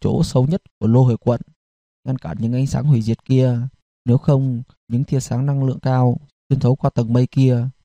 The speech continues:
bắn ra đến Lô Hề quận thành, thì toàn bộ thành trì đều sẽ bị phá hủy. Sáu chuẩn thánh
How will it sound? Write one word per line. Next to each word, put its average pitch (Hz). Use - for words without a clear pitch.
bắn 113
ra 139
đến 123
Lô 139
Hề 131
quận 113
thành, 110
thì 120
toàn 117
bộ 98
thành 113
trì 110
đều 113
sẽ 117
bị 135
phá 120
hủy. 120
Sáu 127
chuẩn 117
thánh 131